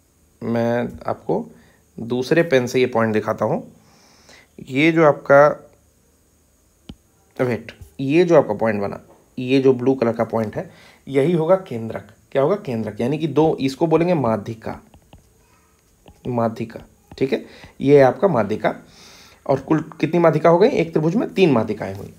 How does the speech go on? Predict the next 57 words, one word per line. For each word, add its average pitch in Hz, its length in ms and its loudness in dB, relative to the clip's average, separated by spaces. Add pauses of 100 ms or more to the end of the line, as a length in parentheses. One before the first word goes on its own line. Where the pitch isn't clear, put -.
और 135 100 -2
ये 165 140 0
माध्यिकाएं 156 400 0
एक 143 60 -4
दूसरे 135 220 -6
को - 80 -4
जहाँ 131 180 -2
काट 123 200 -2
रही 156 80 -2
हैं, 185 60 -2
वही 165 100 0
हो 139 60 2
गया 202 100 0
केंद्रक, 107 480 -8 (340)
ठीक 123 120 -8
है? - 60 -16 (640)
कह 180 80 6
रहा 208 100 8
है 208 60 4
कि, 226 420 -2
अ, 156 420 4 (1000)
अब 160 100 0
इसके 185 220 4
लिए 196 120 10
एक 190 100 6
प्रॉपर्टी 165 340 2
और 139 120 4
समझिए। 123 280 -4
मान, 147 140 2
सपोज 156 260 -4
करिए 170 260 2
ये 147 60 2
डी 120 220 0
है, - 220 -12 (120)
ठीक 156 100 -4
है? 175 60 0
अब 160 80 -4
इसी 165 140 -4
में 165 140 -2
जी 165 140 -4
केंद्रक 135 320 -2
है 170 60 -2
और 180 120 2
ये 147 120 -2
जी 120 360 -6
केंद्रक 127 260 0
दिया 131 220 0
हुआ 139 120 2
है, 127 80 0
जी 139 240 -6
एडी 127 240 0
माध्यिका 113 380 0
है, 170 300 0
ये 120 320 -2
एडी 117 200 -4
माध्यिका 113 400 -4
है, 180 240 -8